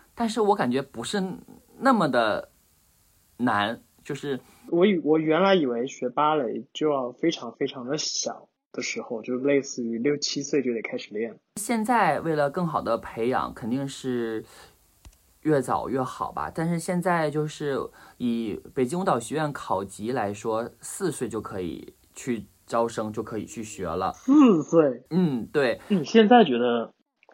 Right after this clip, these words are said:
Speaker 2: 你现在对舞蹈的认知和你小时候对舞蹈认知发生了什么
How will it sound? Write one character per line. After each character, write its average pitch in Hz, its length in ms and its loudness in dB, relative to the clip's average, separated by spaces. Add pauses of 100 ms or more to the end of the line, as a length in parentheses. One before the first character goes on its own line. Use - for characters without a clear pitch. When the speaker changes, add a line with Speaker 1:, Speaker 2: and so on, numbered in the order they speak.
(380)
Speaker 2:
你 143 100 -4
现 180 160 4
在 190 100 8
对 165 120 10
舞 131 160 8
蹈 117 140 0
的 - 60 -6
认 117 200 -2
知 110 200 -4
和 107 400 -2
你 127 120 -4
小 117 240 0
时 - 100 -6
候 117 80 0
对 117 100 -2
舞 104 120 -4
蹈 113 140 -8
认 113 220 -8
知 - 300 -8 (560)
发 139 140 4
生 131 100 -2
了 127 80 -4
什 123 60 -8
么 95 80 -6